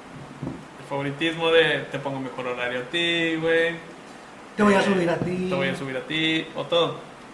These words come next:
Speaker 1: Que es lo que te preguntaba hace rato, güey. Es de lo que hablábamos. No hace rato en cámara. Hace
Speaker 2: Ajá.
Speaker 1: rato cuando, cuando estábamos platicando.
Speaker 2: Ajá.
Speaker 1: Que era como que, pues, en este, en esta empresa,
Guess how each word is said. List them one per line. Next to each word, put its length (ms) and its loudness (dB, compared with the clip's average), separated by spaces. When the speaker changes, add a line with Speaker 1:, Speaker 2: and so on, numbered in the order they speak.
Speaker 1:
Que 160 0
es 80 -4
lo 120 -2
que 80 -4
te 140 -6
preguntaba 640 -4
hace 200 -6
rato, 420 0
güey. 120 -4
Es 600 -16
de 60 -8
lo 120 -6
que 80 -4
hablábamos. 580 4
No 80 -2
hace 180 0
rato 360 0
en 80 -2
cámara. 300 -2
Hace 140 2
Speaker 2:
Ajá. 140 4
Speaker 1:
rato 240 0
cuando, 240 -4
cuando 140 -10
estábamos 280 -4
platicando. 400 -2
Speaker 2:
Ajá. 60 -12
Speaker 1:
Que 220 8
era 180 8
como 300 0
que, 480 6
pues, 180 4
en 140 2
este, 600 4
en 80 -2
esta 180 -2
empresa, 580 0